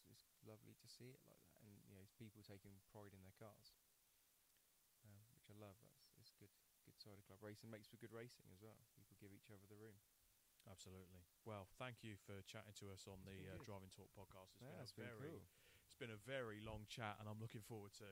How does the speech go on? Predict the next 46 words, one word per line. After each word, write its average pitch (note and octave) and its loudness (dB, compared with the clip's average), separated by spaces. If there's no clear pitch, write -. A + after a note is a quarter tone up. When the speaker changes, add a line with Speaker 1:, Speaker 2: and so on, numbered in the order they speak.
Speaker 2:
getting G#2 -2
this G2+ 0
out G2 2
on G2 4
the - 2
socials. - 2
Speaker 1:
Yeah, G#2+ -4
definitely. G2 -10
Hope G#2+ -2
it's - -2
not G2 2
Speaker 2:
Um, G2 -2
Speaker 1:
too - -6
boring G#2 2
for G#2+ -2
people, A2+ -4
but, G#2 -10
um, G#2+ -8
Speaker 2:
No, B2 6
no, C3+ 6
I've, A2+ 0
it's, - -4
it's, A2 2
it's - -2
Speaker 1:
and B2+ 8
Speaker 2:
gonna C#3+ 10
be C#3 10
Speaker 1:
leading B2+ 8
on, A2+ 8
Speaker 2:
fun. A#2 4
Speaker 1:
you A#2 6
know, G#2+ 8
as G#2+ 0
I've A2 -2
said, G2+ 2
any, G#2+ 2
any C3 6
questions A2 0
about G2 2
anything G#2+ -2
I've F#2+ -2
done, G2+ 0
B A#2 6
M G#2+ 2
Ws, G#2 -2
um, F#2 0